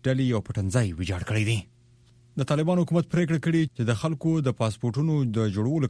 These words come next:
کار به بیرته پیل شي. د طالبانو ویاند ذبیح الله مجاهد ویل چې دوی کابینې پرون د دوشنبې په ورځ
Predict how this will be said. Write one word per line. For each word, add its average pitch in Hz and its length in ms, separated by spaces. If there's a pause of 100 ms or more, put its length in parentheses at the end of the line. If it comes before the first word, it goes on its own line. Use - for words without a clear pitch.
کار 117 200
به 104 100
بیرته - 240
پیل 101 200
شي. 123 120 (480)
د 110 140
طالبانو 120 420
ویاند 131 400 (140)
ذبیح 113 180
الله 110 240
مجاهد 123 260
ویل 151 220
چې - 200 (120)
دوی 139 120 (120)
کابینې 131 400
پرون 127 160
د 117 100
دوشنبې 117 380
په 139 40
ورځ 131 120